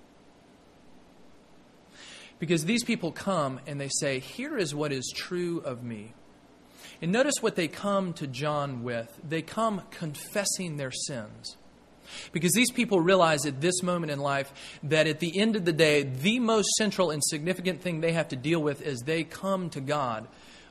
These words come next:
the very things in their lives that have driven them from God, that have allowed them to rebel against God,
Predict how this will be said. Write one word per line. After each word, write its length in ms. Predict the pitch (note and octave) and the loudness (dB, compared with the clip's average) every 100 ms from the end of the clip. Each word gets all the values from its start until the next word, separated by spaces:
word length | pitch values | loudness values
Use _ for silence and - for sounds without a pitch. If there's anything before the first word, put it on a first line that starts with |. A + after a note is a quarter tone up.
| - | -12
the 80 | B2 | 0
very 280 | D#3 A3 G#3 | 8 8 8
things 280 | G3+ F3 | 4 2
in 60 | E3+ | 0
their 120 | D#3+ | 2
lives 340 | D3+ D3+ D3 C#3 | 4 4 4 0
that 100 | C3+ | -6
have 160 | B2 | -6
driven 380 | A#2+ D#3 E3+ D#3+ | -4 -2 0 -2
them 180 | D3+ C#3+ | -2 -4
from 360 | - D3+ C#3+ | -2 -2 -2
God, 340 | B2 A2+ G#2+ A2 | -2 -2 -2 -4
that 100 | B2 | -6
have 340 | D3+ C3 B2 - - - - - | -2 -4 -4 -16 -20 -20 -16 0
allowed 460 | C#3+ D3+ E3 F3 D#3+ | 2 6 8 8 4
them 180 | D3+ | -2
to 140 | C#3+ D3 | -2 -4
rebel 580 | C3+ B2+ C3+ D#3 D#3 C3+ | -2 -2 2 4 6 2
against 380 | B2+ A#2+ A#2 | -2 -4 -6
God, 280 | - A#2 A2+ | -4 -4 -4